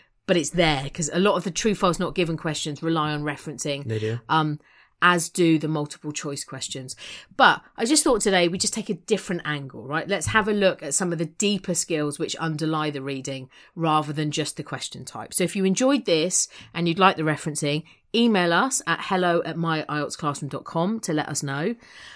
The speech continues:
Speaker 1: Um, and next week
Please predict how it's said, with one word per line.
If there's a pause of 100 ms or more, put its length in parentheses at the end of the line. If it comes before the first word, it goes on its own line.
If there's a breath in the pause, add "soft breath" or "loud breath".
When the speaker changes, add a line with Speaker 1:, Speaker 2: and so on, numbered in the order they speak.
(200 loud breath)
Speaker 1:
Um, (1000)
and
next
week